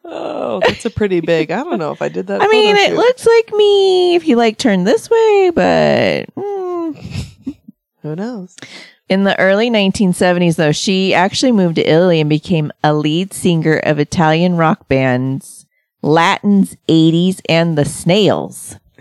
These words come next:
Speaker 2: <laughs> I feel like that sounds better in Italian.
Speaker 1: Yeah.
Speaker 2: After being introduced a film director, Federico Fellini, by the producer of a documentary on Las Vegas showgirls in which she had appeared,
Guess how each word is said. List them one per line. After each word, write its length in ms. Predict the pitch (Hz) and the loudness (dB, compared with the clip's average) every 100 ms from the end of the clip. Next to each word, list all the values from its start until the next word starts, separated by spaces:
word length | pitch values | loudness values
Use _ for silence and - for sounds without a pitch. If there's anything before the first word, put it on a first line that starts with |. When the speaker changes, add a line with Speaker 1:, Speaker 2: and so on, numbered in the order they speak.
| - - - | -20 -6 -6
Speaker 2:
<laughs> 500 | - - _ _ 185 | -6 -12 _ _ -2
I 80 | |
feel 220 | 190 240 233 | 0 2 2
like 180 | 202 | 0
that 240 | 196 160 - | 0 -2 0
sounds 260 | 156 143 | -2 -2
better 260 | - 127 120 | 0 0 2
in 120 | 117 | 0
Italian. 640 | 120 - - - - - - | -4 -4 -6 -6 -10 -12 -10
Speaker 1:
Yeah. 300 | 147 - - _ _ _ _ | -8 -8 -10 _ _ _ _
Speaker 2:
After 320 | 180 190 - 202 | -4 -2 -2 0
being 260 | 202 190 | 0 0
introduced 680 | 185 196 214 190 190 175 - | 0 0 0 2 0 0 -4
a 100 | 180 | -2
film 320 | 175 - 185 190 | -2 0 0 2
director, 460 | 180 165 - 156 | 2 0 0 -2
Federico 800 | - - 160 160 196 - 214 208 | -2 -2 -2 0 -4 0 2 2
Fellini, 880 | 214 - 170 170 165 139 135 175 196 _ _ _ _ | 0 0 0 0 0 0 0 -2 -4 _ _ _ _
by 140 | - 156 | -2 0
the 120 | 165 | 0
producer 840 | - 165 170 175 - 175 170 170 - _ _ 170 | -2 -2 0 -2 0 -2 0 -4 -6 _ _ 0
of 480 | 165 156 147 160 | 4 4 2 2
a 200 | 226 233 - _ - 170 | 0 0 -6 _ -8 -2
documentary 640 | 165 - 165 147 151 160 - | -2 0 -2 0 0 -2 0
on 280 | 151 151 - | 0 0 -4
Las 340 | 147 139 147 - | -2 -2 -2 -2
Vegas 320 | 143 208 - | 0 0 0
showgirls 540 | 196 156 139 135 147 | 2 2 2 2 0
in 160 | - 156 | -2 0
which 140 | 151 | 0
she 300 | - - 165 | -2 -2 0
had 180 | 185 170 | 0 0
appeared, 580 | 220 - 151 127 139 | 0 0 2 2 0